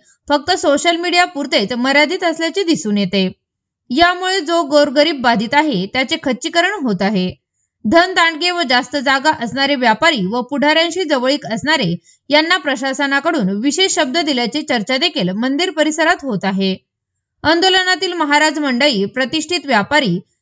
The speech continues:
असे महत्त्वाचे दुवे बाजूला करून आंदोलनाची हवा काढून घेण्याचे काम पुढाऱ्यांकडून होत असल्याचाही संशय व्यक्त करण्यात येत आहे. गोरगरीब मराठ्यांच्या मागण्यांसाठी जरांगे पाटील यांनी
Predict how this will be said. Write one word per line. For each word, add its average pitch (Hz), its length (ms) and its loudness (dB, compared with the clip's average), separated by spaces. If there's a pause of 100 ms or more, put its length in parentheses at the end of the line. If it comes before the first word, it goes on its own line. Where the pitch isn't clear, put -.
(120)
असे 359 280 0
महत्त्वाचे 330 540 2
दुवे 262 360 0
बाजूला 262 500 2
करून 339 340 -2
आंदोलनाची 330 680 -2
हवा 285 320 0
काढून 262 400 0
घेण्याचे 254 420 0
काम 277 320 2 (360)
पुढाऱ्यांकडून 349 680 2
होत 262 240 0 (180)
असल्याचाही 262 680 0
संशय 285 400 -2
व्यक्त 285 260 -2 (100)
करण्यात 233 320 2
येत 208 180 -2
आहे. 180 340 0 (1500)
गोरगरीब 349 560 2
मराठ्यांच्या 294 600 2
मागण्यांसाठी 247 760 0
जरांगे 285 460 2
पाटील 311 380 0
यांनी 311 360 0